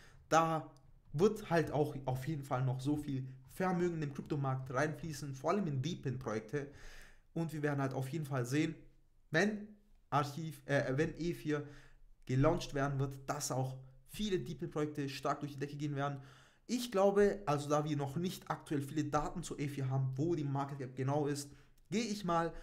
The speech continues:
einfach mal von einem zehn bis maximal dreißig X von dem Tiefpunkt aus, wo es sich befindet. Ich würd mal sagen, nehmen wir mal einfach ein dreißig X optimistisch.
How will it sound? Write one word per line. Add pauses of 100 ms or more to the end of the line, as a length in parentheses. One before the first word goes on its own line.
(180)
einfach
mal
von
einem (320)
zehn
bis
maximal
dreißig
X (280)
von
dem (500)
Tiefpunkt
aus,
wo
es
sich
befindet. (320)
Ich
würd
mal
sagen, (240)
nehmen
wir
mal
einfach
ein (140)
dreißig
X
optimistisch.